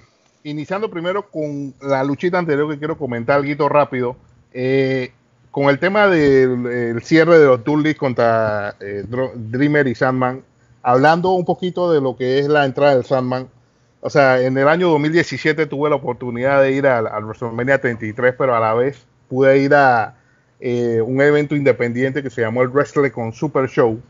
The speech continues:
y en ese, eh, en ese, eh, episodio de, de esa lucha independiente que yo fui, salió el Sandman, y era un lugar chico, y yo te puedo decir que eso fue una,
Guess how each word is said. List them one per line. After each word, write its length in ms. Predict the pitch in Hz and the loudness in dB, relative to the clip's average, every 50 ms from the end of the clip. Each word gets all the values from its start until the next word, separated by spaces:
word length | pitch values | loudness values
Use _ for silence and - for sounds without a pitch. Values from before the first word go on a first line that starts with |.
| _ _ _ _ _ _ _ | _ _ _ _ _ _ _
y 160 | - 131 123 | -4 -2 0
en 140 | 120 123 131 | 0 2 2
ese, 420 | 165 208 202 - 208 202 208 202 - _ _ - | 2 2 4 4 4 4 4 2 -2 _ _ -12
eh, 520 | 131 135 135 127 123 120 117 117 113 110 104 107 104 - - - _ - - _ _ _ _ _ _ _ - | -6 -4 -2 -2 -2 -2 -2 -2 -4 -4 -6 -8 -12 -14 -16 -20 _ -20 -20 _ _ _ _ _ _ _ -8
en 140 | 120 117 | -4 -2
ese, 840 | 131 135 123 - 156 160 156 151 147 143 139 135 127 120 113 110 104 - | -2 -2 0 2 2 4 6 6 8 8 8 6 6 4 2 0 -2 -4
eh, 540 | 110 107 104 101 98 95 90 90 98 101 - _ _ _ _ _ - | -4 -4 -4 -4 -4 -6 -8 -10 -12 -16 -18 _ _ _ _ _ -6
episodio 800 | 131 131 - 156 135 - - 170 156 139 131 131 131 131 127 120 | -6 -4 -2 -4 0 2 4 6 6 6 6 4 4 4 4 4
de, 280 | 117 110 107 104 104 | 2 0 0 -2 -4
de 440 | 107 104 107 104 101 101 104 107 107 113 | -6 -6 -6 -6 -6 -8 -10 -12 -14 -6
esa 400 | - - 139 139 131 127 123 120 | -2 0 2 2 2 2 0 0
lucha 240 | 123 139 135 - 151 | -2 -4 -4 -4 -2
independiente 600 | 139 135 120 - 117 113 113 120 135 139 139 135 | -2 -2 -2 -2 -2 -4 -2 -4 -4 -4 -4 -2
que 100 | 131 123 | -2 0
yo 120 | 123 131 | -2 -2
fui, 240 | 127 - 143 135 139 | -2 -2 -2 -2 -4
salió 420 | - - - 120 127 139 185 226 | -4 -2 0 0 2 2 2 2
el 80 | 208 - | 2 2
Sandman, 440 | - 240 240 175 139 120 107 104 - - - - _ _ _ _ _ _ | 2 0 0 0 0 -2 -4 -6 -8 -10 -14 -20 _ _ _ _ _ _
y 160 | - 151 151 160 | 0 2 4 4
era 140 | 180 196 | 6 4
un 120 | 214 220 220 | 4 2 2
lugar 360 | 214 208 208 208 202 185 - | 2 2 2 2 2 0 -2
chico, 500 | - - 208 180 - - 165 165 170 160 - - | -4 -4 -4 -4 -4 -4 -4 -4 -4 -6 -8 -4
y 100 | 143 135 | -2 0
yo 100 | 143 151 | 0 0
te 100 | 175 170 | 0 0
puedo 180 | 165 190 180 | 0 0 0
decir 240 | 156 131 - 151 147 | 0 0 -2 -4 -4
que 80 | 151 165 | -2 -2
eso 160 | 151 - 151 | -2 -2 -4
fue 160 | - 180 175 | -4 -4 -2
una, 260 | 170 170 170 170 160 | 2 2 2 2 0